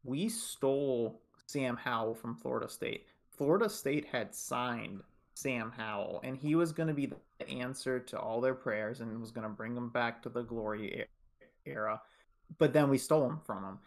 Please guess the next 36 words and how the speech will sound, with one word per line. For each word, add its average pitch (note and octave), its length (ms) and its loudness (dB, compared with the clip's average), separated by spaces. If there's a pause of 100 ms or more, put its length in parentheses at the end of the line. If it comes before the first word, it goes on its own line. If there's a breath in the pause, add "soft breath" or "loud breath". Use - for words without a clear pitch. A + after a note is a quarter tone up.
(840 soft breath)
Now C#3+ 320 6
that G3 320 6
they D3+ 140 8
have D3+ 220 4
McKenzie C#3+ 480 -2
Milton, B2+ 360 2
he's C#3 200 -6
not D#3 220 0
Sam G3 200 -4
Howell, A#2 380 0 (280 loud breath)
but - 80 -2
he's C3 140 0
still E3 200 4
a A#2+ 60 2
very B2+ 240 6
good D#3+ 180 0
quarterback. B2 380 6
And C3 80 0
with D3 140 0
the B2 80 -4
talent C3 460 -6
around C3+ 260 0
the B2+ 60 -2
team C3 480 -6
and B2+ 240 -6
the, A#2 200 0 (220)
frankly, C3+ 340 -2
the G#2+ 140 -2
weakness A#2 680 -6 (180)
of A#2+ 180 -4
their A#2 140 2
division, A#2 520 -2
they C3 100 0
should A#2 260 -6
finish A2+ 360 -8
second - 440 -8